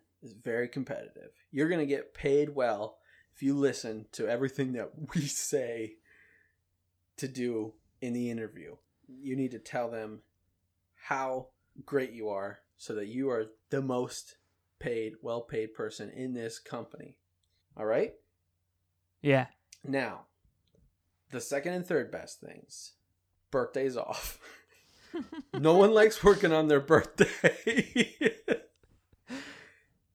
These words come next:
Speaker 1: It's
Speaker 2: It's
Speaker 1: a thing
Speaker 2: true.
Speaker 1: that I do every year. I take my birthday off. I'm not working on that day. That's my day.
Speaker 2: <laughs>
Speaker 1: There's no Uncle's Day.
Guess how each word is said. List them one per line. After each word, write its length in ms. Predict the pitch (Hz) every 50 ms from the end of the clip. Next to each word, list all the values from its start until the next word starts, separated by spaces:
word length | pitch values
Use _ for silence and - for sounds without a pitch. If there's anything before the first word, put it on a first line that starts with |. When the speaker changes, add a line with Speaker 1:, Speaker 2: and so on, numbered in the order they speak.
| _ _ _ _ _ _ _ _ _
Speaker 1:
It's 0 |
Speaker 2:
It's 160 | - 151 147
Speaker 1:
a 60 | 160 147
thing 200 | 156 - - 156
Speaker 2:
true. 40 | 147 135
Speaker 1:
that 80 | 117 -
I 220 | 78 107 131 170
do 320 | 190 170 160 156 143 139 123
every 340 | 120 117 110 113 113 110 110
year. 340 | 107 107 107 113 135 151 - _ _ _ _ _ _ _ _ _ _ _ _ _ _ _ _ _ _ _ _ _ -
I 80 | 131
take 280 | 135 - - 156 131 -
my 160 | 123 117 139
birthday 460 | 175 170 151 127 - - - 107 104
off. 380 | 101 101 104 110 131 - - _ _ _ _ _ _ _ _ _ _ _ _ _
I'm 120 | 127 127 151
not 160 | 339 349 285
working 280 | 143 127 120 - 135 120
on 140 | 117 117
that 220 | 117 113 113 110 110
day. 200 | 117 113 139 156
That's 220 | 175 233 269 -
my 180 | 139 120 160 254
day. 380 | 196 131 101 95 92 90 - _ _ _ _ _ _ _ _ -
Speaker 2:
<laughs> 60 | 156 - - - - - _ _ _ _ _ _ _ _ _ _ _ _ _ _ -
Speaker 1:
There's 180 | 135 156 196
no 180 | 220 240 226 185
Uncle's 360 | 180 220 254 - 160 123 113
Day. 380 | - - 117 110 110 120 151 -